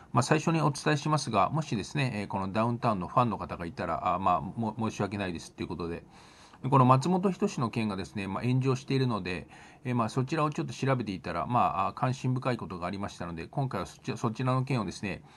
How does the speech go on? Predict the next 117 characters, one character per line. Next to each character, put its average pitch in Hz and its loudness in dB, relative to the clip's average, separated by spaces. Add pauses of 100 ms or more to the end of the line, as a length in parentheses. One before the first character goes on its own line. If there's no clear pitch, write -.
(320)
ま 113 0
あ、 - 2
調 120 4
べ 98 -2
て、 78 -4
え 87 -4
ー、 98 -2
思 113 2
っ 110 -2
た 101 -4
こ 117 -2
と 143 0
っ 139 -4
て 104 -4
い - -4
う - -
こ 95 -2
と 92 -6
で 80 -6
お 90 -4
話 90 -2
し - -12
し - -14
て 90 -2
い 87 0
こ 87 -4
う 85 -8
と 92 -8
思 82 -4
い 80 -6
ま 85 -4
す。 - -10 (100)
今 107 2
回 85 -2
も 117 2
よ 101 2
ろ 87 0
し - -8
く - -2
お 92 0
願 90 -2
い - -2
い 87 -4
た 85 -6
し - -6
ま 85 -4
す。 - -10 (580)
ダ 131 10
ウ 202 8
ン 214 4
タ 254 2
ウ 208 4
ン 123 4
っ - -2
て 107 0
聞 - -8
く 135 -6
と 135 2
で 107 0
す - -6
ね、 92 -4 (320)
ま 139 2
あ、 - 6
有 135 6
名 147 2
で、 139 0
え 107 -2
ー、 - -16
お 139 0
笑 196 2
い 190 -6
芸 208 -4
人 98 -2
と 95 -8
か 95 -8
っ 85 -8
て 92 -8
思 123 0
う 113 -2
か 95 -6
も 90 -6
し - -6
れ 101 -4
ま 101 -4
せ 98 -6
ん 92 -6
が、 85 -4
お 143 0
笑 196 2
い 185 -2
芸 202 -2
人 107 -2
っ - -12
て - -6
い 90 0
う 90 -4
側 117 -4
面 143 0
が 87 -6
一 127 -4
つ 107 -4
あ 107 2
る 110 0
ん 87 -4
で 90 -8
す - -12
が、 92 -2
も 170 0
う - -2
一 262 -4
つ 117 -2
あ 107 2
る 107 0
ん 85 -6
で 80 -10
す - -10
よ。 - -8